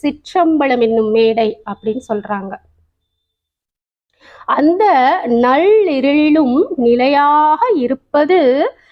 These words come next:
எப்போதும் நிலையான அந்த பரம்பொருள்.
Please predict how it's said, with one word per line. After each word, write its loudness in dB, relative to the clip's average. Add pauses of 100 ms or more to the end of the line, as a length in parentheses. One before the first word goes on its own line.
(120)
எப்போதும் 0
நிலையான 0
அந்த -2
பரம்பொருள். -4